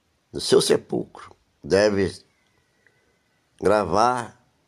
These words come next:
este tristíssimo epitáfio, para que todos leiam.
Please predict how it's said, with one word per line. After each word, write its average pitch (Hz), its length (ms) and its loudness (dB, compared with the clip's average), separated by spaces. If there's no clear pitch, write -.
este - 420 2
tristíssimo 139 1040 2
epitáfio, 95 720 -4
para 98 180 0
que 95 140 -2
todos 143 400 4
leiam. 110 560 4